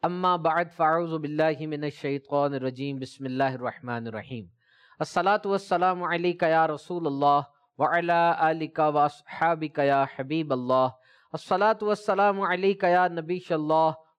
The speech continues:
व अला आलिका व अस्हाबिका या नूरल्लाह। प्यारे प्यारे इस्लामी भाइयों और मदनी चैनल के नाज़रीन,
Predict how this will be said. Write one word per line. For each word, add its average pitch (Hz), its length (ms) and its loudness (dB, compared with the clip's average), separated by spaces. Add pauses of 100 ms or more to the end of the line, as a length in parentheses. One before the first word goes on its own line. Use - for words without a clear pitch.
व 156 80 2
अला 175 320 0 (160)
आलिका 160 580 0
व 156 140 2
अस्हाबिका 143 800 -2
या 135 280 2
नूरल्लाह। 117 520 -6 (280)
प्यारे 233 180 2
प्यारे 277 160 4
इस्लामी 254 280 0
भाइयों 233 260 0
और 226 120 0
मदनी 202 260 -4
चैनल 196 240 0
के 190 120 -4
नाज़रीन, 170 580 0